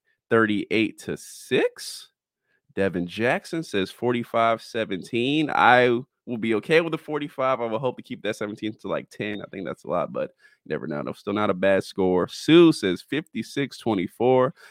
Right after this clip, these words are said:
I think they let the quarterbacks rip it. I would love to see it. I will sacrifice points to actually let the quarterbacks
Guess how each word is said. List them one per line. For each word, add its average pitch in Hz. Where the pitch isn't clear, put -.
I 82
think 101
they 110
let 104
the -
quarterbacks 110
rip 101
it. 120
I 127
would 104
love 98
to -
see 98
it. -
I 127
will 131
sacrifice 98
points 95
to 73
actually 90
let 82
the -
quarterbacks 80